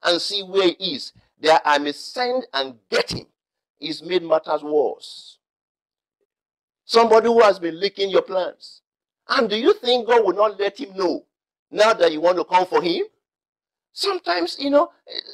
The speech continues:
the enemy is just so foolish. There's a way he blindfolds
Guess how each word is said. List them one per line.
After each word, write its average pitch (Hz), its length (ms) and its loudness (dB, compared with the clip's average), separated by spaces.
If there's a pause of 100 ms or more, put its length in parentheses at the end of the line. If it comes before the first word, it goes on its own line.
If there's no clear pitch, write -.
(220)
the 254 240 -6
enemy 285 420 -6
is 185 200 -10
just - 420 -10
so 180 180 -4 (420)
foolish. - 540 -14 (460)
There's 233 240 2
a 226 80 4
way 254 280 2
he 175 140 -12
blindfolds 147 920 -4